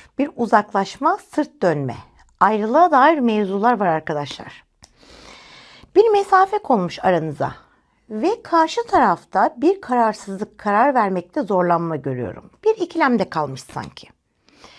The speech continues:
Peki bu ikilem ne ile ilgili? Bu aile ile ilgili. Hani bir üçüncü kişiyle ilgili herhangi bir,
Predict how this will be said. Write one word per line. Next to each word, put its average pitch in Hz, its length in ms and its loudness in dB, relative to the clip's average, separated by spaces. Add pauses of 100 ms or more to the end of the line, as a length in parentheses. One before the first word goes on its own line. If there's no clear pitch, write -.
(400)
Peki 349 280 -4
bu 311 100 -2
ikilem 349 500 4
ne 294 140 0
ile 190 180 0
ilgili? 135 280 -6 (1700)
Bu 415 220 4
aile 359 320 4
ile 208 200 2
ilgili. 113 340 -8 (760)
Hani 247 200 -2
bir 311 120 2 (120)
üçüncü 302 560 -4
kişiyle 208 500 -6
ilgili 240 320 -2
herhangi 269 580 -2
bir, 180 300 -4